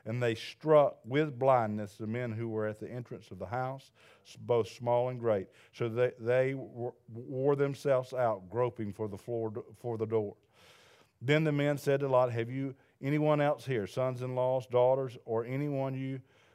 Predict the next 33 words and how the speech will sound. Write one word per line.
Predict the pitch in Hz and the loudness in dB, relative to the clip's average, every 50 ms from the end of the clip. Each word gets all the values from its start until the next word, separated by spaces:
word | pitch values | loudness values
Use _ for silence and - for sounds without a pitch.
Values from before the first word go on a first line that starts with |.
| _ _ _ _ | _ _ _ _
uh, | 117 107 101 | -8 -8 -6
anyone | 113 131 143 156 156 143 143 143 139 135 | -4 -2 0 0 0 0 0 0 0 0
you | 131 127 | -2 -2
have | 127 139 135 135 131 | 0 2 2 2 0
in | 127 131 | -2 -4
the | 123 | -6
city? | - - 131 120 107 107 104 | -6 -4 -4 -2 -2 -2 -4
Bring | 95 110 123 127 131 120 | -4 -4 -4 -4 -4 -4
them | 127 123 120 120 | -4 -4 -2 -2
out | 117 117 117 | -2 0 -2
of | 113 | -2
this | 113 110 - | -4 -6 -10
place, | - - 113 107 101 95 92 | -6 -2 0 0 0 0 -2
for | - 104 | -6 -8
we | 104 107 110 | -8 -4 -2
are | 110 107 104 | 0 0 0
about | 101 104 113 120 - - | 2 2 0 0 0 -2
to | 113 107 | -8 -8
destroy | 104 104 95 - - 120 113 110 | -8 -10 -12 -10 -6 -4 -2 -2
this | 101 101 90 - | -2 -4 -8 -10
place, | - - 104 101 95 92 - - | -12 -10 -8 -8 -8 -10 -12 -16
because | 101 - - 101 98 95 | -14 -8 -6 -6 -6 -6
the | 104 - 90 | -8 -8 -6
outcry | 113 123 117 90 - 120 117 113 107 | -4 -4 -6 -6 -6 -6 -4 -4 -4
against | 101 110 110 98 - | -4 -6 -10 -12 -14
the | - | -18
people | 95 - 120 117 107 101 95 98 | -16 -14 -12 -12 -12 -10 -10 -10
has | 98 92 | -10 -10
become | - - 92 - 101 101 98 92 | -12 -18 -14 -12 -10 -10 -10 -10
great | 90 101 101 107 95 | -8 -8 -8 -8 -10
before | 92 95 92 104 101 | -12 -16 -14 -14 -14
the | 98 104 | -12 -12
Lord, | 101 98 98 95 92 90 | -12 -10 -10 -10 -12 -14